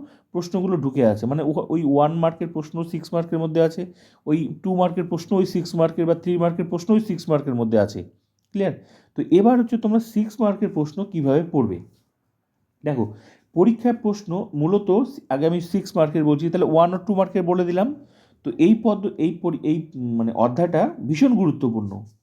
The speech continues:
হুম? তো সিক্স মার্কের প্রশ্নের মধ্যে কী কী বিষয় তোমাদের, আহ, উল্লেখ করতে বলবে,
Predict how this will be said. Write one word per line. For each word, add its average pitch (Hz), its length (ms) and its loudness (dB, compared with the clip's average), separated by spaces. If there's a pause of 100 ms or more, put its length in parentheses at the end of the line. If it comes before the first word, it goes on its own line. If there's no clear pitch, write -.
(100)
হুম? 220 200 -4 (600)
তো - 320 -2 (300)
সিক্স - 380 0
মার্কের 226 360 4
প্রশ্নের 202 420 -4
মধ্যে 196 280 -2
কী 226 240 0
কী 226 140 2
বিষয় 165 340 2
তোমাদের, 175 360 2
আহ, 127 500 -4
উল্লেখ 175 320 0
করতে 110 280 -4
বলবে, 107 320 0